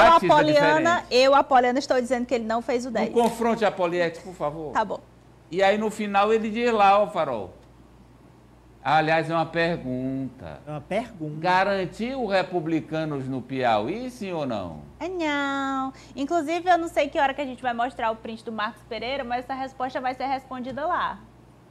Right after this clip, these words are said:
Speaker 1: Pois mostra.
Speaker 2: Mostrar logo o print do
Speaker 1: O
Speaker 2: Marcos
Speaker 1: print,
Speaker 2: Pereira.
Speaker 1: ó, ela conversou com o Marcos Pereira, Farol.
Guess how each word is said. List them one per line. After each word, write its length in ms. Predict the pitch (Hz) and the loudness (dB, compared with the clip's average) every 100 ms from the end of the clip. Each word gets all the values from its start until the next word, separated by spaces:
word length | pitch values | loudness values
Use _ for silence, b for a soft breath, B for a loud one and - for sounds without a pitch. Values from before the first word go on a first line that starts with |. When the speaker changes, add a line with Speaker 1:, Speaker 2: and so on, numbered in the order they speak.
| - - | -20 -10
Speaker 1:
Pois 140 | 226 | -8
mostra. 400 | 277 233 254 - - - | -4 -2 -4 -8 -20 -12
Speaker 2:
Mostrar 320 | 214 226 247 | -10 -2 0
logo 200 | 240 240 | 0 -2
o 40 | 247 | -6
print 240 | 233 226 | -10 -2
do 100 | 202 | 0
Speaker 1:
O 20 | |
Speaker 2:
Marcos 200 | 214 220 | 0 0
Speaker 1:
print, 180 | 202 226 247 | 2 2 2
Speaker 2:
Pereira. 120 | 226 | 4
Speaker 1:
ó, 40 | 214 | 6
ela 180 | 208 202 | 6 4
conversou 500 | 214 220 214 226 226 | 0 0 0 0 0
com 100 | 226 | 2
o 40 | |
Marcos 240 | 226 226 | 0 0
Pereira, 520 | - 247 226 208 233 233 | 0 0 2 2 0 -2
Farol. 460 | 185 143 95 73 | 0 0 0 -6